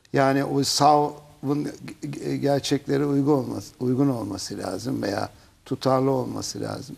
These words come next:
İki, e, haklı kılınması lazım. Gerekçelerinin söylenmesi lazım.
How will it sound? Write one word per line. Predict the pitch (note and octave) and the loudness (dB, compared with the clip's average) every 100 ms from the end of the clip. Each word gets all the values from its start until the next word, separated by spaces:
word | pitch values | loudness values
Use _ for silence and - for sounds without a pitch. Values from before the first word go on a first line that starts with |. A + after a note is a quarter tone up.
| - | -8
İki, | C#3+ - B3 C#4 - _ _ _ _ _ _ _ _ _ - | -6 0 2 0 -8 _ _ _ _ _ _ _ _ _ 0
e, | E3 D3+ D3+ D2 G#2 C3 - - _ _ _ _ _ _ _ _ _ _ _ | 2 4 4 4 4 0 -6 -14 _ _ _ _ _ _ _ _ _ _ _
haklı | - D#3 - G#3+ F3+ | 0 2 6 6 6
kılınması | D#3 C3+ B2 A#2 G#2 A2 | 4 4 2 -4 -6 -6
lazım. | G2+ F#2+ F#2 G#2+ G#2+ | -6 -8 -10 -12 0
Gerekçelerinin | C3 C#3+ D#3 D#3 C#3+ C#3 C#3 D3 C#3 | 4 6 4 6 6 8 6 4 2
söylenmesi | - A#2 A2 G2+ G2 F#2+ - G2+ | 0 -4 -4 -4 -6 -8 -10 -10
lazım. | F#2+ F2+ - | -10 -12 -16